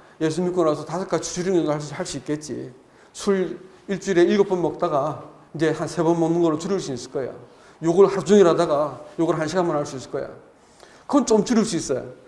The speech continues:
화를 맨날 내다가 하루 좀 덜 낼 수 있을 거야. 이 정도는 가능한데, 예? 안 그런 척 할 수는 있는데 그 정도는 가능해. 하지만 하나님이 원하시는데 쉬지 말고 기도한다고? 항상 기뻐한다고? 가능하지 않죠, 이건. 가능한 게 아니에요, 이건.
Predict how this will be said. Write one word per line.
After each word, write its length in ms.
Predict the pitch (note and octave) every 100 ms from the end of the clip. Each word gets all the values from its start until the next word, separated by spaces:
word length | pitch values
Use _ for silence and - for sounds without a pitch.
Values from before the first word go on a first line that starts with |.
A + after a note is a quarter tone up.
| -
화를 280 | - G3 G3+
맨날 280 | G3 F#3+ G#3
내다가 640 | F#3+ F#3+ E3+ C#3 B2 - - -
하루 240 | F#3 E3
좀 180 | E3+ -
덜 120 | C#3+
낼 140 | D#3
수 120 | D#3 C3+
있을 160 | -
거야. 100 | C3 - -
이 80 | F3+
정도는 360 | A#3 A#3+ B3
가능한데, 640 | B3 F3+ F3+ G3+ F#3 C3 - - - _ _ _ _ _ D3+
예? 160 | A3 A#2+ - _ _ -
안 160 | D3+
그런 260 | D3+ F3+ G3
척 140 | G3
할 100 | G3
수는 200 | G#3+ G3
있는데 440 | D#3 F3+ D#3+ B2 A#2+
그 60 | E3+
정도는 300 | F3+ A#3+ G#3+
가능해. 320 | D#3+ D3 B2+
하지만 420 | E3+ A#3+ F#3+ B2 - - - - _ _ _
하나님이 380 | B3 A#3 A#3 A#3
원하시는데 580 | F3 E3+ D#3 G3 D3
쉬지 280 | B2 - G#3
말고 260 | G#3+ A3 G#3+
기도한다고? 680 | G3+ G3 E3+ E3+ D4 - -
항상 280 | - G3 G3+
기뻐한다고? 600 | G3+ G3 E3 D#3 G3 -
가능하지 400 | - E3 F3 F#3+
않죠, 200 | D#3+ -
이건. 220 | C3 F#2+ - _
가능한 300 | D#3+ G#3 C#4+
게 100 | C#4+
아니에요, 220 | C#3+ E3+
이건. 160 | F3 -